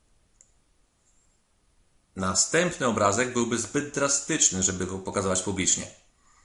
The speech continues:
Dlatego przedstawimy tę sytuację jeszcze raz przed wypadkiem Eli.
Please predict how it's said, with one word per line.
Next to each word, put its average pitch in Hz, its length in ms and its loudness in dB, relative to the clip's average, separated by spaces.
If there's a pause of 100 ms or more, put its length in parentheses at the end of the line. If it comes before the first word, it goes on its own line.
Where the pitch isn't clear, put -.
(200)
Dlatego 120 500 2
przedstawimy 143 520 0
tę 123 160 -4
sytuację 107 720 0 (300)
jeszcze 113 400 4
raz - 520 2
przed - 440 4
wypadkiem 101 560 2
Eli. 85 360 -2